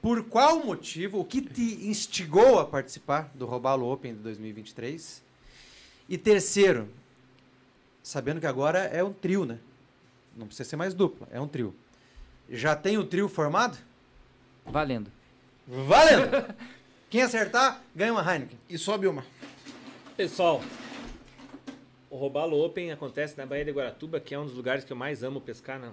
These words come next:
Speaker 4: no mundo. Marcelo acabou de mandar as fotos, depois se te-, se tiver como eu mandar ali, eu vou mostrar. A gente já participou e até tivemos a sorte de ganhar uma etapa.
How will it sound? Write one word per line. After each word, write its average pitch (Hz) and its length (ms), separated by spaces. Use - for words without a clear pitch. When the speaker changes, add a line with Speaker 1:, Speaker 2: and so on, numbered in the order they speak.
Speaker 4:
no 123 100
mundo. 113 340
Marcelo 147 480
acabou 156 320
de 170 80
mandar 135 260
as 131 120
fotos, 165 260
depois 143 280
se 156 60
te-, 127 220
se - 80
tiver 131 200
como 139 240
eu 135 40
mandar 127 260
ali, 123 160
eu 151 60
vou 180 100
mostrar. 202 280
A 147 40
gente 139 180
já 190 100
participou 196 680
e 147 80
até 196 200
tivemos 233 400
a 202 80
sorte - 600
de 139 140
ganhar 165 200
uma 175 120
etapa. 117 340